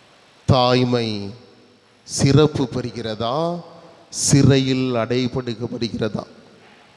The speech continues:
இது ஆண்களையெல்லாம்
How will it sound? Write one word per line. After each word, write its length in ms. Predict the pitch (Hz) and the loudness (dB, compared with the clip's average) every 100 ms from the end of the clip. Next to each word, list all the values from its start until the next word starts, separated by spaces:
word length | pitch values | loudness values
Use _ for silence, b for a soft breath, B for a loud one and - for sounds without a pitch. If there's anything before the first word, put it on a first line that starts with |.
| b _ | b _
இது 260 | 123 123 139 123 110 98 - - - - - | 0 4 6 4 2 -4 -12 -20 -20 -20 -8
ஆண்களையெல்லாம் 960 | 110 123 147 143 147 143 139 143 147 | -2 0 0 0 0 0 -2 -2 -2